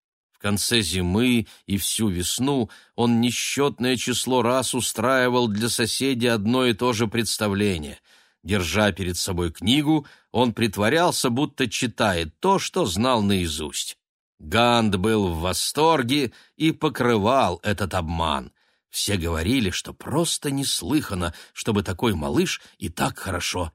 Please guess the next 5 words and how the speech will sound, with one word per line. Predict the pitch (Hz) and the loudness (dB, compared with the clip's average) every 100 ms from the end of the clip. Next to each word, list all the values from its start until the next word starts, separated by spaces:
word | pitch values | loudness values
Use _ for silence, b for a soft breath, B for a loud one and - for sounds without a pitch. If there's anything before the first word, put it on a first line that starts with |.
| _ | _
читал. | - 87 - - - _ _ _ _ _ _ _ _ _ _ _ - | -8 -6 -6 -8 -10 _ _ _ _ _ _ _ _ _ _ _ -4
Весной | 110 - 151 147 | -2 0 0 0
Гант | 110 131 120 | 2 2 0
снова | - 123 120 110 | -2 0 0 0
запил, | 85 92 80 73 67 60 | 0 -2 -2 -4 -12 -16